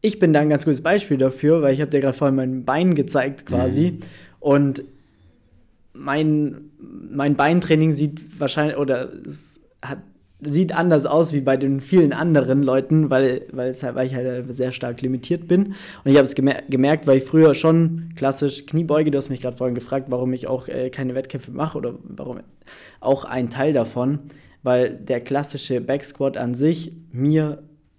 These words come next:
Speaker 1: alles andere als gut tut. So, das hab ich einfach gemerkt.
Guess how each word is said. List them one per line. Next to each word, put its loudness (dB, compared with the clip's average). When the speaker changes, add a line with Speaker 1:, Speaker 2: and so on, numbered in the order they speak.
Speaker 1:
alles -2
andere -2
als -6
gut 0
tut. -8
So, -4
das -10
hab -2
ich 0
einfach -4
gemerkt. -2